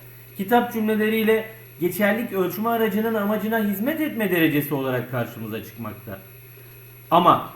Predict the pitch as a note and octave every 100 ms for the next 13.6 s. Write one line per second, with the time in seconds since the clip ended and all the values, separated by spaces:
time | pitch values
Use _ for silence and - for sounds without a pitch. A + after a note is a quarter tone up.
0 | - - B2+ C4+ B3 D3+ E3+ E3+ F3+ C#4+
1 | - C4+ B3 G#3+ G3 F3 D#3+ D#3 G3+ C4+
2 | C#4+ C4 A3 A#3 G3+ D#3 D#3+ F#3 E3 D#3+
3 | A#3+ - B3 G3 E3+ D#3+ D3 C#3 C3 A3+
4 | - E3 C#3 G#3+ - - - - - -
5 | - - G3+ B3 A#3 A#3+ D#4 C#4+ A3+ A3
6 | F#3+ G3 G3 G3 B3 A#3+ B3+ A3 F3 E3
7 | G3+ A3+ A3+ B3 F3 - - - - -
8 | - - - A2+ B2 G3 C#4 C#4 F3 C3+
9 | - - A3+ A3 - D4+ A3 - - -
10 | - - - B2 D#3 B3 B3+ A#3 C3 -
11 | - D#3 E3+ D#4 D#4+ C4 F3+ F#3 C3+ G2+
12 | - - - - B2 D3+ E3+ D#3+ D3 F3+
13 | G3+ D#3 C3 D#3+ A3+